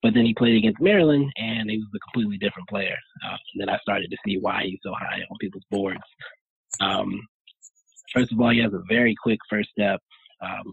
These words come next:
can get to the rim, slithery, huge athlete, leaper. Looks smooth on his drives. His jumper is actually beautiful. Um, I think he's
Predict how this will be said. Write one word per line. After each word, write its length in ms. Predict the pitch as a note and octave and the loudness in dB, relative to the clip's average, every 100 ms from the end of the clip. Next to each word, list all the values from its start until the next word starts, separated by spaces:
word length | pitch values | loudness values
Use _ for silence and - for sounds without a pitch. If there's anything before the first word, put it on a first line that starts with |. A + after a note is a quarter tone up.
| - | -14
can 80 | G2+ | -6
get 140 | G#2+ G2+ | -4 -2
to 60 | G2+ | -4
the 120 | G2 | -4
rim, 340 | G2 F#2+ F#2+ G2+ - - _ _ _ _ - - | -2 -2 -4 -12 -18 -20 _ _ _ _ -14 -2
slithery, 600 | A#3 A2 G#3 G#3+ - - - - _ _ - - - A2+ C3+ _ _ - - - - - | 2 2 2 0 -2 -4 -12 -20 _ _ -20 -20 -18 -16 -16 _ _ -20 -20 -18 -10 2
huge 280 | D3 C#3 A2 | 6 6 6
athlete, 560 | A3 A2 - G#2+ G2+ - | 0 -2 -6 -8 -8 -8
leaper. 440 | G#2 G#2 - G#2 - _ - - _ _ _ _ - - - | -6 -6 -6 -8 -10 _ -20 -20 _ _ _ _ -20 -18 -6
Looks 160 | A2 - - | -4 -2 2
smooth 340 | A#2 A#2+ A#2 | 6 6 6
on 160 | A2 G#2+ | 4 0
his 160 | G#2+ - | -2 -2
drives. 480 | G#2+ G2+ G2+ G2+ G2+ | 0 2 2 0 -4
His 100 | F#2+ G2+ - | -10 -8 -2
jumper 280 | A#2 A#2 A2 | 0 0 -2
is 120 | G#2 | 0
actually 460 | G2+ - G2+ F#2+ F#2+ _ _ F#2+ | -2 -4 -4 -4 -6 _ _ -2
beautiful. 400 | A2 G2 - F#2+ | 0 0 -4 -10
Um, 1200 | - _ - _ _ _ _ - - - - - | -12 _ -20 _ _ _ _ -20 -20 -20 -16 -16
I 260 | B2 _ - | -16 _ -4
think 140 | A2+ - | -2 2
he's 160 | A2 | 2